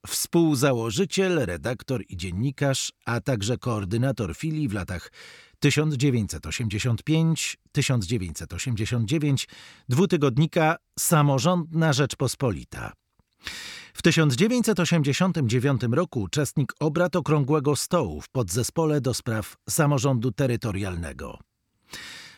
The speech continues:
W latach tysiąc dziewięćset osiemdziesiąt dziewięć tysiąc dziewięćset dziewięćdziesiąt trzy wicedyrektor w Urzędzie Rady Ministrów. Od tysiąc dziewięćset dziewięćdziesiątego roku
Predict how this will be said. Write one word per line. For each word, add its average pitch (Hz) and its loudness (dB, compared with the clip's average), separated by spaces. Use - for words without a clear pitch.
W - -4
latach 143 4
tysiąc 135 2
dziewięćset 131 0
osiemdziesiąt 117 0
dziewięć 107 -4
tysiąc 117 -2
dziewięćset 101 -4
dziewięćdziesiąt 85 -8
trzy 78 -8
wicedyrektor 127 0
w 151 -4
Urzędzie 123 0
Rady 98 -2
Ministrów. - -4
Od 165 2
tysiąc 160 2
dziewięćset 165 2
dziewięćdziesiątego 113 -2
roku 160 0